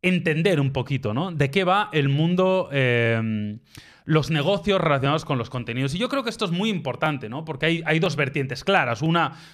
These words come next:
y, y nuestro caso se ejemplifica muy bien, hay una vertiente que es hago negocio directamente creando contenidos, que por ejemplo es lo que hacemos en Topes de Gama, ¿no? Eh, nosotros nos dedicamos a hacer contenidos, estos contenidos tienen una audiencia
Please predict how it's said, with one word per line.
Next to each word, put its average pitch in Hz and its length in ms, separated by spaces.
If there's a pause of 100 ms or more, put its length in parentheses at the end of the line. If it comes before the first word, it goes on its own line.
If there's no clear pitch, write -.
y, 135 340
y 127 60
nuestro 135 400
caso 156 200
se 160 120
ejemplifica 139 500
muy 113 140
bien, 165 240
hay 160 100
una 175 120
vertiente 160 440
que 165 220
es - 160 (540)
hago 190 380
negocio 147 560
directamente 190 1000
creando 151 420
contenidos, 113 560
que - 80
por 113 140
ejemplo 127 180
es 156 80
lo 156 80
que 120 80
hacemos 127 260
en 127 140
Topes 131 240
de 120 80
Gama, 120 260
¿no? 180 220
Eh, 143 80
nosotros 120 340
nos 135 140
dedicamos 143 380 (200)
a 143 200
hacer 143 240
contenidos, 156 580
estos 151 220
contenidos 135 400
tienen 135 180
una 135 120
audiencia 190 500